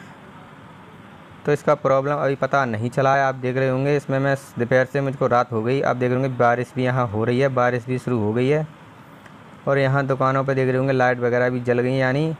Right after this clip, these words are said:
मुझको इसमें पूरा दिन हो गया है, लेकिन इस प्रॉब्लम को सॉल्व नहीं कर पाया हूँ मैं अभी। अब इसमें जो प्रॉब्लम थी ये हमने देख लिया दोस्तों,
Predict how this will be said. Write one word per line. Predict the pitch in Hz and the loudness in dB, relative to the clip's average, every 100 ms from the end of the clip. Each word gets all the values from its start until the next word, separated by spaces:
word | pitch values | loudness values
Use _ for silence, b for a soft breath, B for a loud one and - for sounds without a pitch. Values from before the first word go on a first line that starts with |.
| - - - | -14 -14 -6
मुझको | 120 139 139 | -2 0 0
इसमें | 139 143 | 0 -2
पूरा | 139 139 131 | -2 0 0
दिन | 120 113 | 0 -2
हो | 110 | 0
गया | 123 | 2
है, | 135 | 2
लेकिन | 131 131 | 0 -2
इस | 131 | -4
प्रॉब्लम | - 123 120 127 | -2 0 2 0
को | 127 147 | 0 -2
सॉल्व | - 127 131 120 | 0 0 0 0
नहीं | 113 117 | 0 0
कर | 123 123 | 0 0
पाया | 127 127 | 2 2
हूँ | 135 | 0
मैं | 139 | -2
अभी। | 139 147 - - - - - - - - - - - | -2 -4 -6 -18 -20 -20 -20 -20 -20 -20 -20 -20 -2
अब | 139 | 0
इसमें | 151 165 165 | 0 0 0
जो | 147 156 | 2 2
प्रॉब्लम | 156 143 139 147 151 | 2 0 2 0 -2
थी | 143 151 | -2 2
ये | 151 | 2
हमने | 123 139 131 | 0 -2 0
देख | 131 131 | 0 0
लिया | 131 143 | 0 0
दोस्तों, | 143 - 160 | 0 0 0